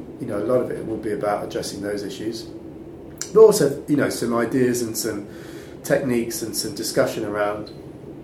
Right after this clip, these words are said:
how to approach, um, particular problems. So, you know, there are various techniques you can employ that if you've, that you, you, you know you've got a kind of issue to solve that you think is about, uh, I don't know,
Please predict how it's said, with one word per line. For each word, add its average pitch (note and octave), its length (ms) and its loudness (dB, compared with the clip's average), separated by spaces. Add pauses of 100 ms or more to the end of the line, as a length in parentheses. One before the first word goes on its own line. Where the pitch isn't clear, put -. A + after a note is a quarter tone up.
(200)
how B2 140 0
to A#2 160 -4
approach, A2+ 720 -2
um, G2 440 -6 (560)
particular - 340 -10
problems. F#2+ 400 -2
So, G#2 220 -2
you G#2+ 80 -6
know, - 140 -6 (1040)
there A#2+ 240 6
are A2+ 40 4
various A#2 340 4
techniques A2+ 320 -6
you G2 80 -6
can G2+ 140 -8
employ F#2+ 600 -4
that F#2+ 180 -4
if - 200 -8
you've, G2 180 -6 (320)
that G#2+ 140 -6
you, - 140 -8 (260)
you, - 320 -10
you G#2+ 80 -12
know A2 100 2
you've G#2+ 300 -2
got G#2 280 -2
a - 40 -12
kind G2+ 220 -10
of F#2+ 140 -8
issue - 280 -8
to E2+ 100 -12
solve F#2+ 460 -8 (960)
that A#2 140 -4
you G#2+ 100 -6
think G2+ 240 -4
is - 100 -8
about, F#2+ 380 -4 (120)
uh, - 40 -14
I - 260 -12
don't - 160 -12
know, - 60 -10